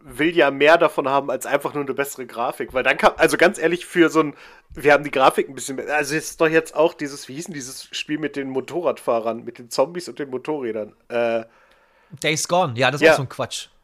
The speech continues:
Speaker 1: Das, das, also gefühlt, also ja, das ist jetzt vielleicht fünf Jahre alt oder so, aber das muss man doch nicht remaken, weil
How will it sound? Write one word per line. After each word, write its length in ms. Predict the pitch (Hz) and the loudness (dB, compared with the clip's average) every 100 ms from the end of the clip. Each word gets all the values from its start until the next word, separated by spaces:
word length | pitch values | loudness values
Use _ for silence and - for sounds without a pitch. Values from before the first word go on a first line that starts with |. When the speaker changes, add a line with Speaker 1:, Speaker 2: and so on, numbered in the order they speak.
| _ _ _ - | _ _ _ -6
Speaker 1:
Das, 220 | 160 - - | -6 -6 -2
das, 300 | 147 - - | -2 -2 -14
also 240 | - 160 127 | -8 -6 -6
gefühlt, 540 | 135 - 196 - - | -12 -4 -4 -4 0
also 200 | 143 131 | 0 2
ja, 180 | 131 170 | 4 4
das 160 | 175 - | 4 -2
ist 160 | - | -2
jetzt 220 | 170 147 | 0 -2
vielleicht 220 | - 135 - | -2 -6 -4
fünf 280 | - 143 | -12 -10
Jahre 320 | - 120 175 131 | -4 -2 0 -2
alt 200 | 113 110 | -6 -12
oder 240 | 120 117 | -8 -8
so, 180 | 107 117 | -8 -12
aber 120 | 127 | -10
das 160 | 120 - | -12 -10
muss 100 | 135 | -4
man 80 | 208 | -4
doch 120 | 127 | -4
nicht 180 | 120 - | -6 -12
remaken, 580 | 117 202 131 110 120 113 _ _ | -12 -6 -4 -4 -8 -20 _ _
weil 320 | 131 139 131 | 4 6 4